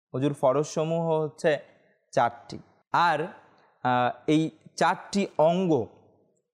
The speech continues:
মহান আল্লাহ তাআলা কুরআনে পাকে ধৌত করার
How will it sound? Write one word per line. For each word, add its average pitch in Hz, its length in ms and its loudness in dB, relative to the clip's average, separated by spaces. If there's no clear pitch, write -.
মহান 151 400 0
আল্লাহ 147 380 2
তাআলা 139 420 2
কুরআনে 196 420 4
পাকে 165 460 0
ধৌত 123 320 -2
করার 151 440 2